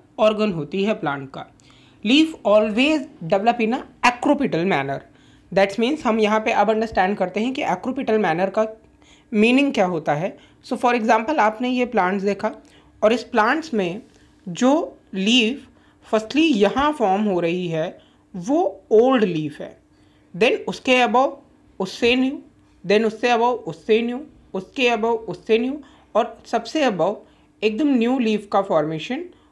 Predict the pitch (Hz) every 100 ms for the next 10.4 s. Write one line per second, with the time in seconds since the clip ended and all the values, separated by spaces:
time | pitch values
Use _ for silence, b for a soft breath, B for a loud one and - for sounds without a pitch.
0 | b - 277 285 190 147 - _ b b
1 | b - 277 277 220 220 359 262 202 208
2 | 240 220 165 196 214 233 226 - - 175
3 | 160 170 170 311 - b b b 202 220
4 | - 302 220 160 170 151 175 277 - B
5 | B 165 208 240 254 285 - 202 247 302
6 | - 185 180 - 214 214 185 160 175 -
7 | 220 240 - B B B 160 196 214 214
8 | 240 226 226 233 240 220 220 254 - _
9 | 156 180 214 214 220 269 302 _ _ 175
10 | 185 214 254